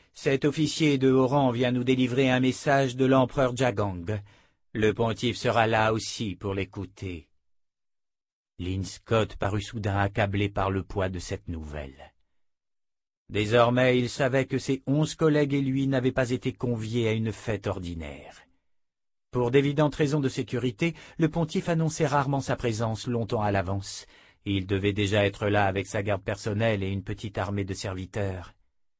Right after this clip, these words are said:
Trépidante d'excitation, Teresa sourit à son mari. Claudine continua à fixer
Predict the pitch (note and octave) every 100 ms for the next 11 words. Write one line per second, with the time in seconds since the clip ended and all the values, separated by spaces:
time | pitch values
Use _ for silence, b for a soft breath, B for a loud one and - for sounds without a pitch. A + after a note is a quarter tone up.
0 | _ _ _ _ _ - - D#3+ F3+ G3
1 | D3 D3 B2+ G#2+ G#2 D3+ - F#3 B2 -
2 | - A#2 - b b b E3+ C#3+ C3+ D3
3 | - C3+ C#3+ A#2+ - G#2+ F#2 D#2+ - _
4 | _ _ _ _ _ - G#2 F#2+ G#2 G2+
5 | A#2+ G#2 G#2 G2+ G2+ G#2+ A2 - G#2+ -
6 | G#2+